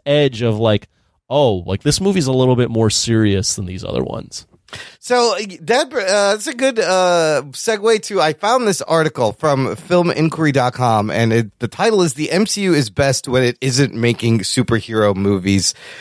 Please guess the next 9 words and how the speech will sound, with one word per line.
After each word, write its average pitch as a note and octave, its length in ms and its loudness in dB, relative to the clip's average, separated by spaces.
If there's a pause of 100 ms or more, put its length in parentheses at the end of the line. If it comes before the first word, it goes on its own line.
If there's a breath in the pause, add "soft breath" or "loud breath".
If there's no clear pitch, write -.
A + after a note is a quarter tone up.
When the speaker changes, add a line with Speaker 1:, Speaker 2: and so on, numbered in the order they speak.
(300 loud breath)
Speaker 2:
It E3 160 -2
cites A#3 360 -2
how, G3+ 240 0
you F3 140 -2
know, D#3 380 2
in D3 140 -2
the D3 80 2
M E3+ 160 0
C F#3 220 -6